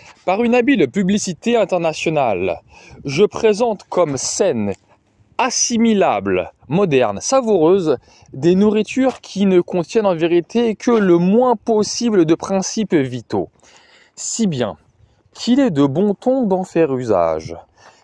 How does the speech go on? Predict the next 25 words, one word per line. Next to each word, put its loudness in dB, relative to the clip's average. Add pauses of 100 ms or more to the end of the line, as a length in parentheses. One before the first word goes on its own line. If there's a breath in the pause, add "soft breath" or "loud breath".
Cette 0
alimentation 0
quotidienne -2 (160)
et 0 (160)
carencée 2
des -2
peuples 0
civilisés -4 (480 soft breath)
est 4
devenue 2 (360)
pour 2
eux 0
une 0
alimentation 0
normale 0 (760 soft breath)
de 2
ces -2
grands -2
peuples. -4 (140)
Ces -2
peuples 0
riches -4 (800)
sont -6
précisément -2
ceux -4